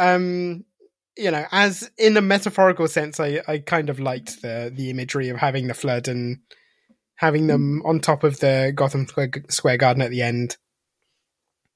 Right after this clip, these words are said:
Um, and par-, like, partially,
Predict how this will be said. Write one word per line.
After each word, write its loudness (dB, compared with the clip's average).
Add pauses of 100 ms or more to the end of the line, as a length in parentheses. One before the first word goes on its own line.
(100)
Um, -6 (760)
and -2
par-, 4 (100)
like, 0
partially, 0